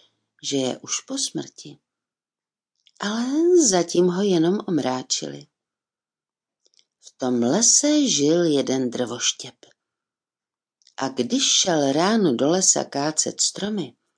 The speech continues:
našel tam králevice ležet a ptal se ho: „Co se ti stalo, příteli?“ Králevici stěžoval, co mu falešní bratři provedli.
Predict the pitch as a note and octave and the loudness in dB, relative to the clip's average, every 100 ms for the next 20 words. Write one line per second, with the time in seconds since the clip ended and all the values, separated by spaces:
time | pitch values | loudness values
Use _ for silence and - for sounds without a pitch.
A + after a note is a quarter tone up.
0 | _ _ - - - C3+ G3+ A#3 - C4 | _ _ -20 -20 -4 2 2 4 2 2
1 | A#3+ F3 E3 D#3 D#3+ F#3+ G#3+ G#3+ A3+ A3+ | 2 0 0 0 0 2 0 -2 -2 -2
2 | F3 C#3+ C#3 C#3 - F3 - - F3+ - | -2 -2 -2 -2 0 -2 -4 -8 -6 -4
3 | E3+ E3+ - F#3 F3+ G3+ G3+ _ _ _ | 0 4 4 4 0 -2 -6 _ _ _
4 | _ _ _ _ _ _ _ - D#3 F#3 | _ _ _ _ _ _ _ -4 0 2
5 | F#3 G#3+ - - F#3 A3 C4+ C4+ C#4 C4 | 2 4 4 2 2 2 0 0 2 2
6 | C4 G3+ F#3 F3 E3+ E3+ _ _ _ _ | 0 -2 0 0 -2 -6 _ _ _ _
7 | _ _ _ _ _ _ _ _ _ _ | _ _ _ _ _ _ _ _ _ _
8 | _ - - C#3+ D3 C#3 C3+ C#3 - D3 | _ -10 -2 2 2 2 0 0 0 2
9 | - - C#3 C3+ C3+ C3+ C3+ C3 C3+ C#3+ | 0 0 -2 0 -2 -2 -2 -2 -6 -8
10 | _ _ _ _ _ _ - D3 C3+ B2+ | _ _ _ _ _ _ -4 2 2 2
11 | - B2 A#2+ A#2 - A#2 A2+ A#2 A#2+ - | -2 -2 0 0 0 2 0 0 -2 -2
12 | C3+ C3 B2 A#2+ B2+ B2+ C#3 | -2 -2 -4 -2 -2 -4 -6